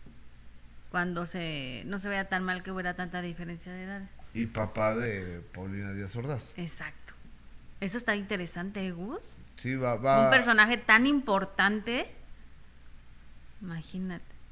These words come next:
Speaker 2: Va a estar muy bueno y esto lo vamos a tener el día de,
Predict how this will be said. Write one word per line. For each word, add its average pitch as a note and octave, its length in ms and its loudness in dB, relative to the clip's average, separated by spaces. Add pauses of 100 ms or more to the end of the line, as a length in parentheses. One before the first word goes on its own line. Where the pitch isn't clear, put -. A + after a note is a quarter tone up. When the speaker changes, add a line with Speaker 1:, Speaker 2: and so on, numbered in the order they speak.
(300)
Speaker 2:
Va B2+ 480 4
a A2+ 80 4
estar A#2 500 2
muy A#2+ 540 4
bueno A#2+ 520 4 (380)
y A#2+ 120 0
esto B2 200 0
lo A#2+ 100 4
vamos A#2 280 2
a G#2+ 120 0
tener A2 360 -2
el G#2+ 180 -2
día A#2 400 4
de, A2 400 2